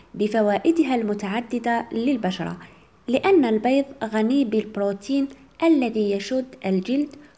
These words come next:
ويقلل إفراز الدهون، أما الليمون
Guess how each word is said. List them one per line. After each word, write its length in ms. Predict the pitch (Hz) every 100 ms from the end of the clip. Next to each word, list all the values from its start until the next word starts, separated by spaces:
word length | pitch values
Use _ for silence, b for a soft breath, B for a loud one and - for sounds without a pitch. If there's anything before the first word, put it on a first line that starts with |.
| 247
ويقلل 840 | 311 311 - 277 254 254 254 -
إفراز 420 | 208 208 214 214 214 -
الدهون، 540 | 254 220 190 165 160 B B B B
أما 200 | 330 269
الليمون 580 | 220 202 190 196 285 349